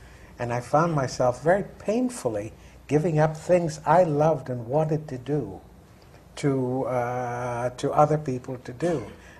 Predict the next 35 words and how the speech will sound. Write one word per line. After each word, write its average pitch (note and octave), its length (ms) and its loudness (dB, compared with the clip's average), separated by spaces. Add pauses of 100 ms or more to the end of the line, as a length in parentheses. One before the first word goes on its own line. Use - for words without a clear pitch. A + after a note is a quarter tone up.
And - 80 -6
I A2+ 80 0
just - 240 -6
have B2+ 180 4
to B2+ 80 -4
stand C3 420 -2
there B2 300 0
and B2 140 -8
keep B2 200 -10
my C3+ 120 -4
mouth D#3 340 -4
shut. - 200 -14 (440)
But C3+ 100 -6
when E3+ 140 6
I F3 120 4
went D#3+ 180 4
to D#3 80 -8
Yale B2+ 380 4
and C3 80 -8
became B2+ 340 -6
dean A#2+ 380 -8
and A#2 200 -10
artistic B2+ 540 -6
director, A#2 420 -4
I B2 80 0
determined A#2+ 500 -6
that A#2 120 -12
the A#2+ 80 -10
thing A#2 240 -10
I B2 80 -2
would A#2 220 -6
not G#3 260 2
give C3+ 140 -14
up A#2+ 220 -6
there G2 280 -10